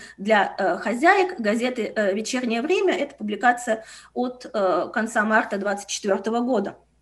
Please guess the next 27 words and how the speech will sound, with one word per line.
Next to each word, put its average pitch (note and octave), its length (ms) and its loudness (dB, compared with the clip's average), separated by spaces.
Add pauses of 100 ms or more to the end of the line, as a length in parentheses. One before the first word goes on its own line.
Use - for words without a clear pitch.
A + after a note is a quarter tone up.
(600)
Далее A#3 320 4
в A3 60 2
этой A3+ 180 0
рубрике A#3 560 -4 (180)
следуют, A3 540 2
э, F#3+ 180 4
рецепты, G3+ 500 0
разнообразные G3+ 600 2
рецепты F#3 560 -4 (160)
приготовления G3 580 0
куличей. G#3 420 0 (1000)
Э, G3+ 160 2
впрочем, C#4+ 400 0
э, G#3 140 2
вполне G3+ 320 -4
себе, A3 380 -2 (260)
э, A3+ 180 2
известных, A3 540 -2
э, G3 180 2
кулинарным, G3 680 2
э, F#3+ 140 2
книгам. B3 420 0
<laughs> A3+ 40 -8
Ничего A#3 420 0
уникального G3+ 520 0
там, G3 200 -2
конечно, F#3+ 480 -4